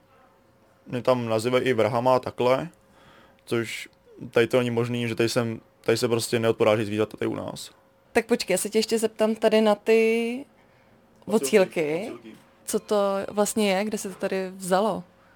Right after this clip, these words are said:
Speaker 1: No, to je jako, že na... to srovná prostě jehlu nože, takže prostě, když prostě se s ním dlouho pracuje, tak se prostě obtáhne a zase řeže krásně.
Speaker 2: A to jsou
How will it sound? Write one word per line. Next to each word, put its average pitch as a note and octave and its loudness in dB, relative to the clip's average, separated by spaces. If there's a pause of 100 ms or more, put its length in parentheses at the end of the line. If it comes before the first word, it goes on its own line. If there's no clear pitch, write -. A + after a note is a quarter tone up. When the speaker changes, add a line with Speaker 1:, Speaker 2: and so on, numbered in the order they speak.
Speaker 1:
No, B2 -12
to B2+ -4
je B2 0
jako, B2+ -2
že B2 2 (600)
na... A2+ 2 (500)
to B2+ -2
srovná C3 6
prostě B2+ 0 (120)
jehlu B2+ 2
nože, C3 -2 (560)
takže B2 -2
prostě, B2 -2
když A#2+ -2
prostě B2 2
se B2 -6
s A2+ -6
ním B2+ -2
dlouho A#2+ 6
pracuje, B2+ 4
tak B2 6
se C3 -2
prostě A#2+ 2
obtáhne B2 4
a A2+ 6 (320)
zase A#2+ 4
řeže A#2 4
krásně. G#2 0 (640)
Speaker 2:
A B3 2
to A#3 2
jsou G#3 4